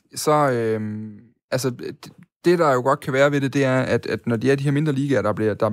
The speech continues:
altså, hvor det simpelthen er mindre udviklede fodboldnationer på en eller anden måde, på grund af faciliteter og alle mulige andre ting, der kan stå i vejen,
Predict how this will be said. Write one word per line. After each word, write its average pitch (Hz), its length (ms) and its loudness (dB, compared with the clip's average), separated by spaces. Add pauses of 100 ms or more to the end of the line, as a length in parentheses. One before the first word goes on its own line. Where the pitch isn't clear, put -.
(120)
altså, - 200 -6
hvor 107 220 -4
det 110 140 -6
simpelthen 127 260 -2
er - 40 -8
mindre 147 300 -2
udviklede 131 420 -4
fodboldnationer 113 560 -6
på 92 100 -10
en 107 40 -4
eller 104 100 -4
anden 104 140 -4
måde, 110 60 -2
på 117 120 -12
grund 113 140 -2
af 110 60 -4
faciliteter 117 480 -4
og 71 100 -2
alle 123 140 2
mulige 113 180 0
andre 113 200 -4
ting, 113 180 -4
der 98 60 -6
kan - 100 -14
stå - 140 -6
i 95 80 -4
vejen, 123 260 -4